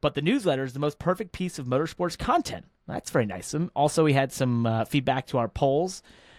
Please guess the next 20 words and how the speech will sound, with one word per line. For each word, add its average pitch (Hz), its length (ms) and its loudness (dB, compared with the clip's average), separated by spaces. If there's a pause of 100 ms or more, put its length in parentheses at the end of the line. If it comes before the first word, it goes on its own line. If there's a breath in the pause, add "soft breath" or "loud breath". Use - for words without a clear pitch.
(140 loud breath)
where 123 320 4
they 123 100 2
said, 123 320 -2
"Great 139 240 2
article, 165 480 0
links, 143 320 -2
and 120 160 -6
concise 143 720 -2
news 131 340 4
roundup 127 400 2
in 107 120 -10
such - 280 -2
a 156 60 4
busy 123 260 2
time 123 300 -2
in 117 60 -2
global 113 260 0
motorsports, 131 680 -2
almost 170 400 0
like 143 260 2